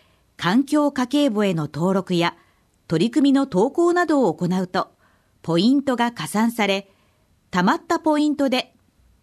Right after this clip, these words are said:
瀬戸内かまぼこセットや、岡山海苔のセット、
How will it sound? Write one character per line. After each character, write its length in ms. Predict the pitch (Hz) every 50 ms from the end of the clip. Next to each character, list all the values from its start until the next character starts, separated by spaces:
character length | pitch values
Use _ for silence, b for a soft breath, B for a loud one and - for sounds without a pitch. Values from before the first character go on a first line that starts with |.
| _ _ _ _
瀬 180 | - - 185
戸 220 | - - 277 320 339
内 300 | 339 320 - 320 311 311
か 120 | - 160
ま 140 | 151 175 233
ぼ 120 | 240 339
こ 120 | 339 - 349
セ 140 | 339 - 330
ッ 100 | 320 330
ト 140 | - 208
や、 200 | 185 170 160 - - _ _ _ _ _ _ _ _ _ _ _ _ _ _ -
岡 240 | 165 151 - 277 330
山 240 | 359 359 359 370 359
海 120 | 320 285
苔 140 | 262 247 214
の 140 | 180 156 139
セ 140 | - 214
ッ 20 | 220
ト、 300 | - - - 165 -